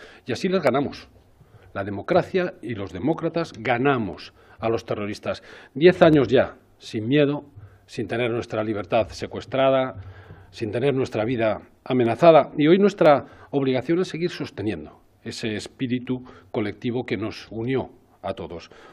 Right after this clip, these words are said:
Hoy que son tantos los debates y las cuestiones que nos dividen, hoy que son tantas y tan atractivas las tentaciones para enfrentarnos y para mantener posiciones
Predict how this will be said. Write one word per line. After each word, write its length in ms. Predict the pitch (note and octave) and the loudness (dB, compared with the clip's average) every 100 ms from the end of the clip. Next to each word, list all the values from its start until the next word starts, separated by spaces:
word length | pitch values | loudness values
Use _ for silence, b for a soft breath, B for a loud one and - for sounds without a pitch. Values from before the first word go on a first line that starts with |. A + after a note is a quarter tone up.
| B | B
Hoy 100 | E3 | 0
que 100 | F#3+ | 2
son 240 | - D3+ C#3 | 2 2 4
tantos 480 | A2+ G#2 - F2+ | 2 0 -6 -10
los 240 | G2 F2+ G2+ | -10 -10 -8
debates 580 | G2 C3 - G2+ - - B B | -2 2 2 0 -4 -14 B B
y 140 | A#2 A2+ | -4 -4
las 140 | G2+ | -4
cuestiones 420 | A#2+ - D3 D3+ | -6 -2 -2 0
que 120 | - | -2
nos 180 | A#2+ G#2 | -2 -2
dividen, 360 | G#2 C3+ B2+ A2+ | -4 0 0 2
hoy 120 | C#3+ | 0
que 140 | D3 | 0
son 280 | - F3 E3 | -2 2 2
tantas 460 | D#3+ E3 D#3+ D3 - B B B | 6 4 6 2 0 B B B
y 80 | A#2+ | 4
tan 180 | D#3 E3 | 8 8
atractivas 540 | D#3+ C3+ - E3 D3 | 8 4 4 6 6
las 180 | C3 A#2+ | 6 0
tentaciones 680 | B2 A2+ G#2+ - D#3 D3 - | -2 0 -2 4 6 6 2
para 340 | C3+ A#2+ G#2+ B B - | 0 0 -2 B B -4
enfrentarnos 840 | A#2 A#2 A2 A2 D3+ E3 C#3+ - | -4 -2 -2 6 6 6 0 -2
y 40 | |
para 320 | B2 B2+ B2 - B B B | -2 0 0 -2 B B B
mantener 400 | B2 A#2 D3+ D3+ | -4 -2 -2 0
posiciones 560 | D3+ C3 B2 D#3+ D#3+ | 0 0 4 4 4